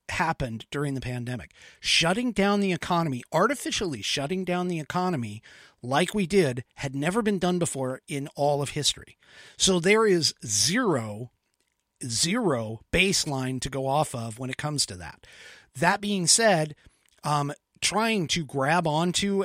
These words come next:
and, you know, say that, that he created all of this stuff afterward,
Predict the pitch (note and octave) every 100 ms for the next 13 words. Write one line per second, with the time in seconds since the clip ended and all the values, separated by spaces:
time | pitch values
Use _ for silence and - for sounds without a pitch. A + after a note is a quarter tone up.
0 | - C3+ C3+ C3 C3 B2 C#3 C3 A#2+ -
1 | D#3+ E3 D3+ C#3 - C3+ B2 - D#3 D#3
2 | - D3+ C#3 D#3+ F3 D#3 D#3 D3 C#3 C#3
3 | - D3+ C#3 B2+ D3 G3+ F#3 A3